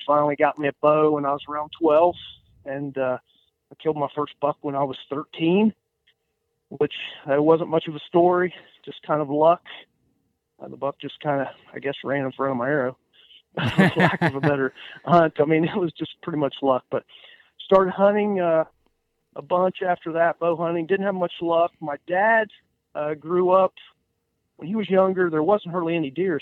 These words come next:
so he didn't want me shooting any does. And, uh, so I was just targeting bucks, and, you know, I'd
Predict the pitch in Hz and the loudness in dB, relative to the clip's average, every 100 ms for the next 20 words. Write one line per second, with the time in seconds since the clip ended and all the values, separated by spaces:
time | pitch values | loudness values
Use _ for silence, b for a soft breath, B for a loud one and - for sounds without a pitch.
0 | - 123 180 202 160 160 143 - 160 160 | -8 -12 -4 -2 0 -2 -4 -8 -6 -4
1 | 143 135 143 165 143 120 - _ _ _ | -4 -2 0 2 0 -4 -12 _ _ _
2 | _ _ - 135 131 135 139 131 120 117 | _ _ -12 -4 -4 -2 0 2 2 -2
3 | _ _ _ _ - - 139 135 135 127 | _ _ _ _ -12 0 2 4 2 0
4 | 135 - 170 156 143 131 175 196 - - | -4 0 2 4 2 4 4 4 0 -12
5 | 143 127 - _ _ _ _ _ _ _ | -10 -10 -14 _ _ _ _ _ _ _
6 | - 135 135 147 | -12 -6 -4 -4